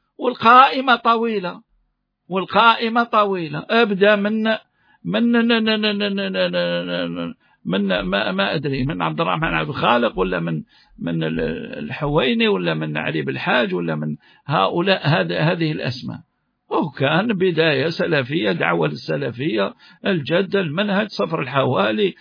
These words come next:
ال-، ال-، العودة، هذا كله، هذا كله. ولكن بعد ذلك ت-، تغيروا، تغيروا، تغير الحكم عليهم.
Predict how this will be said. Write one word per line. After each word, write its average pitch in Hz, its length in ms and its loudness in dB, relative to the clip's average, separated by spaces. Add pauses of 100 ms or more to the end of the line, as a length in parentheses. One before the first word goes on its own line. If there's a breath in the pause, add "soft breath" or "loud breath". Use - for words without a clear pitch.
(220 loud breath)
ال-، 175 160 0
ال-، 170 160 0
العودة، 190 560 2
هذا 254 240 2
كله، 330 460 -2 (680)
هذا 262 220 0
كله. 277 560 2 (960)
ولكن 294 480 -6
بعد 262 300 -2
ذلك 269 280 -2
ت-، 233 420 -4
تغيروا، 202 640 -4 (960)
تغيروا، 277 640 2
تغير 269 580 -2
الحكم 202 500 -2 (880)
عليهم. 214 600 -2